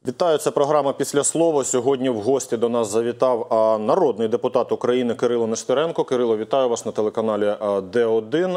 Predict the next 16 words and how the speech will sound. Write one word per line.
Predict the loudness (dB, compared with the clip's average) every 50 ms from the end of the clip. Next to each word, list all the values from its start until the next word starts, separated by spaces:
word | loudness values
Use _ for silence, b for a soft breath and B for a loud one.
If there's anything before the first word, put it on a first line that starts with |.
| -2
А, | 0 0 0 0
дивіться, | 0 -2 -2 -2 -4 -4 -2 -2
у | 0
вас | 0 0 0 0 -2
є | -2
така | -2 -2 -2 0 0 0
ініціатива, | 0 -2 -2 -2 -2 -2 0 0 -2 0 0 0
от | 0 -2 -4
всі | -6 -6 -6 -4
про | -2 -2 -2
неї | 0 0 0 0
знають. | 0 -2 -2 -2 0 0 0 -2 -4 -4
Е, | -4 -2 0 0 2 0 0
ви | 0 0 0 -2 -2
берете | 0 0 -2 0 0 0 -2 -2
дніпрян, | -2 -2 -2 -2 0 -2 -2 0 -2 -2